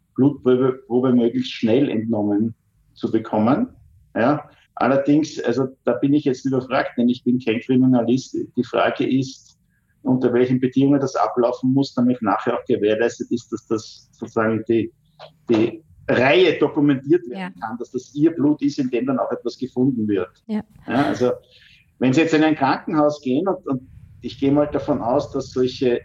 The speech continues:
Speaker 1: solche Vorfälle sich eher am Abend und in der Nacht ereignen, stellt sich die Frage,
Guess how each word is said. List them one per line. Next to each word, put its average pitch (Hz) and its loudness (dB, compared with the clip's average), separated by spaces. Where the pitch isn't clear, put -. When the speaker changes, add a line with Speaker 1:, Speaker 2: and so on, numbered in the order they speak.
Speaker 1:
solche 113 -2
Vorfälle 123 0
sich 127 -4
eher 127 4
am 113 0
Abend 135 0
und 123 0
in 123 0
der 117 0
Nacht - -2
ereignen, 123 0
stellt 123 0
sich 139 -2
die 143 2
Frage, 127 0